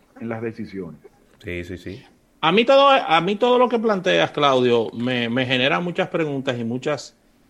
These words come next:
Speaker 3: incertidumbres al mismo tiempo, porque si bien es cierto que,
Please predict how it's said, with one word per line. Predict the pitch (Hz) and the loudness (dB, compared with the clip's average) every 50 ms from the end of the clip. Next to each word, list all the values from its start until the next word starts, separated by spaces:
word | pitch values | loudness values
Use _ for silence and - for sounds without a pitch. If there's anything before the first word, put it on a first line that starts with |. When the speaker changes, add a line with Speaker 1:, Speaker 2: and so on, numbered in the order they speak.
| _ _ | _ _
Speaker 3:
incertidumbres | - 135 127 131 139 135 131 - 127 120 120 131 143 156 160 156 147 - - - | -8 -8 -4 -2 -2 -2 -2 -2 -2 0 0 0 -2 -2 -2 -2 -2 -4 -8 -10
al | 127 123 | -6 -6
mismo | 127 147 151 156 139 123 | -4 -4 -4 -4 -2 2
tiempo, | - 254 277 196 180 151 | 4 4 6 6 4 4
porque | 139 143 131 131 147 139 - - - _ _ _ | 4 2 2 2 2 2 0 -2 -6 _ _ _
si | - - - 160 | -8 -2 0 0
bien | 151 143 143 170 208 | 2 2 2 0 0
es | 240 240 - | 0 -2 0
cierto | - 185 170 151 135 123 - - 127 117 | 4 4 6 6 6 4 4 2 0 0
que, | - - 127 120 117 117 117 113 107 104 95 | 2 2 4 4 6 6 6 4 2 0 -4